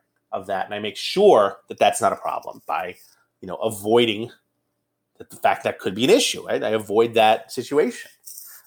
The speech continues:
I don't order a pizza. I order, you know, I walk with my daughter to the, to the, to the pizza place, and we have two slices, and then we eat them and walk home. And so there's, <laughs> there's no, there's not six slices. And same thing with alcohol. I very rarely drink now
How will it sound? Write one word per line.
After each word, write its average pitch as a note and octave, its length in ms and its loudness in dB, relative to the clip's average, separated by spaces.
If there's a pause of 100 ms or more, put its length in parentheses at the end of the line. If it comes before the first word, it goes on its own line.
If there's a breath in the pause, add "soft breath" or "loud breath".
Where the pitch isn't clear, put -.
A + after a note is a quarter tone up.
I - 60 -8
don't G#2+ 140 -2
order G3 260 4
a A#2+ 80 2
pizza. - 420 -8
I G#2 200 -2
order, A2+ 380 2 (840 loud breath)
you C#3+ 100 2
know, C#3 80 6
I C3+ 60 8
walk B2+ 280 6
with D#3+ 60 -4
my C#3+ 80 2
daughter C3 320 4
to C#3 60 4
the, C#3 140 4
to C#3+ 180 -2
the, D3 100 0 (120)
to - 100 -6
the D3 260 4 (840 loud breath)
pizza C#4 240 0
place, B2 260 -10
and B2 80 -12
we B2+ 80 -6
have B2 320 2
two F3 200 -2
slices, - 580 2
and - 120 -14
then G#2+ 80 -12
we A2+ 100 -12
eat A2 120 -14
them B2 100 -8
and D#3 100 -8
walk C3+ 180 6
home. A#3+ 360 2
And A#2 120 -14
so A2 100 -6
there's, A#2 140 -2 (200)
<laughs> - 20 -16
there's - 260 0
no, D#3 320 4
there's C#3 180 0
not C#3+ 160 -4
six - 240 -8
slices. C3+ 240 0
And D3 220 -4 (220 soft breath)
same A3+ 200 2
thing B3 120 2
with A#3 100 6
alcohol. G#3+ 360 2
I A2 60 -8
very C#3 180 2
rarely D#3 280 4
drink F#3 260 -8
now F#2 120 -12